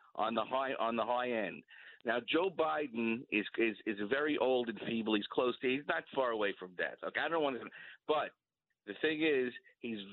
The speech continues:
petrified of Putin. If Putin will discern that there's, that, that is any kind of an escalation in fighting ability in the air or in the ground because of anything that Ukraine was given, okay, he's gonna do something against the United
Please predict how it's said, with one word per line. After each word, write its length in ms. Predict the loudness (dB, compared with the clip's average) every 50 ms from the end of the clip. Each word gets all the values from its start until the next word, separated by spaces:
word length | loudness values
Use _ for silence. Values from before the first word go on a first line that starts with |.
| -16 _ -4
petrified 840 | -2 -2 -2 -2 0 2 2 2 2 0 2 2 4 4 2 0 0 -2
of 100 | -2 -4 -4 _ 2
Putin. 280 | 2 2 2 0 -6 -10 -10 -16 -8 _
If 120 | 0 0 0 _ 0
Putin 300 | 0 2 2 2 0 2
will 100 | 2 2
discern 880 | 2 2 0 0 0 0 2 2 2 2 2 0 0 0 0 -2 -4 -4 _ -16 -18 -18 -18 _ 0
that 120 | 0 0 4 2
there's, 180 | 2 4 4 2 2
that, 140 | 2 2 2 2 0 2
that 140 | 2 2 2
is 140 | 2 0 0 0
any 160 | 2 2 2 0 0
kind 200 | -2 0 0 2
of 80 | 0 2
an 80 | 2
escalation 640 | 0 0 -2 -2 0 2 4 4 4 4 2 0 -2
in 140 | -2 -4 -2 0
fighting 340 | 0 2 2 2 2 0
ability 480 | 0 2 4 2 4 4 4 2 4 2
in 80 | 2 2
the 180 | 2 2 4
air 220 | 4 4 4 4 4
or 140 | 4 2
in 80 | 2 0
the 80 | -2 -2
ground 380 | -2 0 0 0 0 -2 -4 -6 -12 -18 -18 _
because 360 | -10 -10 -4 0 2 2 2 2
of 80 | -2 0
anything 640 | 2 2 2 2 0 -2 0 0 0 2 0 -2 -4 -8 -8 _
that 120 | 0 0 0
Ukraine 520 | 0 -2 _ -2 0 2 2 2 2 2
was 140 | 2 0 -2 -2 0
given, 420 | 2 2 2 4 2 0 0 0 -4 _ -12 -18 -18 -2 0 0
okay, 220 | 2 2 2 2
he's 160 | 2 -2 -2
gonna 200 | 0 2 2 2
do 140 | 2 2 -2 0 0
something 220 | -2 0 0 0
against 340 | 0 2 0 0 0 0 -4
the 80 | -4
United 320 | 0 0 0 0 0 -4